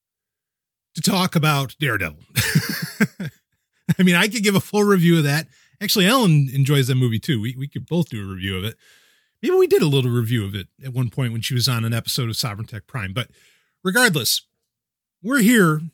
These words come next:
to talk about the movie, the twenty twenty-one film, got delayed, ended up coming out April ninth, that being Voyagers.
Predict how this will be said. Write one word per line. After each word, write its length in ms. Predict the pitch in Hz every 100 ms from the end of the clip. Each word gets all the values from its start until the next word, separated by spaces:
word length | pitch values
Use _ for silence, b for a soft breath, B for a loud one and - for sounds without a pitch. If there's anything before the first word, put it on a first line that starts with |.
| _
to 80 | 160
talk 320 | - 190 190
about 420 | 165 143 131 120 _ _ _ _ _ _ _ _ _ _ _ -
the 60 |
movie, 540 | 170 254 202 170 147 139 _ _
the 60 | 139
twenty 360 | - 220 254
twenty-one 480 | 208 220 220 185 160
film, 380 | - 123 104 110 -
got 200 | 165 180
delayed, 400 | 202 143 131 123
ended 220 | 135 175
up 100 | 180
coming 220 | 165 165
out 100 | 147
April 240 | 139 135 143
ninth, 300 | 101 98 _ _ _
that 240 | 165 175 151
being 400 | 147 143 139 117 - _ _ 113 110
Voyagers. 840 | 147 202 170 123 101 - -